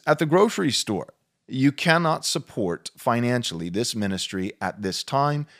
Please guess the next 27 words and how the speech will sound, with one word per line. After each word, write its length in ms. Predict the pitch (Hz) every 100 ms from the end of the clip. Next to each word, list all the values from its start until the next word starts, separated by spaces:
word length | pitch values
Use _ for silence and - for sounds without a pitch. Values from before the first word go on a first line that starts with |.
| _ -
nor 320 | 113 139 135
should 340 | - 156 120
you. 160 | 85 80 _ _ _ _ _ _ _ _
But 140 | 101
you 160 | 110 131
could 160 | 127 -
still 400 | - - 135 123
help 320 | 120 104 -
us 260 | 85 - -
tremendously. 680 | - 90 87 87 80 - - _ _ _ _ _
I 160 | 90 87
am 120 | 110
asking 460 | 156 175 - 135 107
you, 340 | 85 85 147 _ _ _ _
please, 580 | - 196 85 - 131 -
if 100 | -
you're 100 | 101
willing 300 | 98 104 135
to 80 | 170
do 180 | 156 107
so, 380 | - 85 80 80 _ _ _ _ _ _ -
take 240 | - 170 -
one 340 | 107 135 165
minute 280 | 147 139 135
of 180 | 113 110
your 80 | 107
time. 280 | - 85